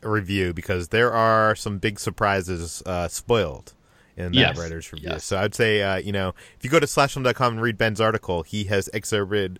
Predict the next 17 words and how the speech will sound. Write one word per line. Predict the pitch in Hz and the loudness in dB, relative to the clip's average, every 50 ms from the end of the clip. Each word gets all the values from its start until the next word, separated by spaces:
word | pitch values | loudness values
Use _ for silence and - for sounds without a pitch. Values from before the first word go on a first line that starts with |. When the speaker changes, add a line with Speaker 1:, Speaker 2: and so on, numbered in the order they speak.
| _ _ | _ _
Speaker 1:
er, | 110 107 - 107 110 - _ - | -12 -8 -6 -6 -6 -6 _ -6
excerpt, | 120 - - - 113 104 104 - - - - - - - - - - - - | -8 -6 -4 0 0 0 0 -2 -6 -14 -16 -16 -20 -20 -20 -20 -20 -10 -4
uh, | 95 95 92 92 92 92 90 90 90 87 87 - | -2 0 0 2 2 0 0 0 0 -2 -4 -4
you | - 117 | -4 -2
know, | 110 101 95 90 87 85 | 0 0 0 -2 -4 -4
non-spoiler, | 82 113 120 120 113 107 - - - 104 95 90 90 85 76 76 - _ _ _ | -2 0 0 0 0 -2 -4 -2 0 0 2 2 0 -2 -4 -6 -12 _ _ _
uh, | 87 87 80 78 78 - | -8 -6 -6 -6 -6 -2
Speaker 2:
Yes. | |
Speaker 1:
segments. | - - 127 73 - 143 - - - - - _ - _ - | 0 2 2 2 0 -4 -8 -10 -12 -12 -14 _ -20 _ -18
Yeah. | - - _ _ | -18 -18 _ _
Speaker 2:
Yeah, | - 127 117 90 80 - 131 - - | 0 2 2 2 2 0 -4 -4 -2
uh, | 120 120 117 110 | 0 2 2 2
for | 104 - 139 131 | 2 0 -2 0
sure. | - - 120 95 90 - | 2 2 2 2 2 2
And | - 127 135 143 135 117 - | 2 2 4 4 2 2 2
I | 131 139 143 | 2 2 2
think, | - 226 190 - - | 2 0 0 0 -6